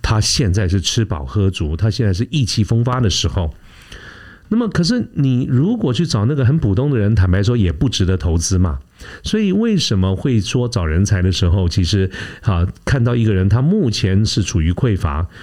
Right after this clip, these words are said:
或者目前他相对来说比较弱势的时候，我们这个时候把我们的资源压在他的身上，是比较有可能，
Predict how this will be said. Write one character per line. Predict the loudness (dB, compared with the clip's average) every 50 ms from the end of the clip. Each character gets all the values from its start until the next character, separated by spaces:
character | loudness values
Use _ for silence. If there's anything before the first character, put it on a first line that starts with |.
| -8
或 | -4 -2 0 0
者 | 2 2
目 | 2 0 0 0
前 | 0 0 0 2 2
他 | 2 2 2 2 0 -4 -6 -8 -14 -12 -6
相 | -4 -2 0 0 2 2
对 | 2 2 2 2
来 | 0 0 0
说 | 0 0 0 0
比 | 2 2 0
较 | 2 2
弱 | 2 2 2 2
势 | 0 0 0
的 | 0 0 0
时 | 0 0 0
候， | 0 0 0 -2 -6 -10 -20 -20 -20 -12 -6
我 | -2 0
们 | 0 2 2 0
这 | 0 0 0
个 | 0
时 | 0 0
候 | 0
把 | 0 0 -2 0
我 | 2
们 | 2 2
的 | 2
资 | 2 0 0 0
源 | 2 2 2 2 0
压 | 0 2
在 | 2 2 2
他 | 2 2 2
的 | 0
身 | 0 0 2 2 2
上， | 2 2 0 0 -4 -6 -12 -20 _ _ -20 -20 -20 -20 _ -6
是 | -4 -2 -2 -2
比 | -4 -2 0 0 0 0
较 | 0 0 0 0
有 | 2 2 2 0
可 | 0 -2 -2 -2 -2 0
能， | 0 0 2 2 2 2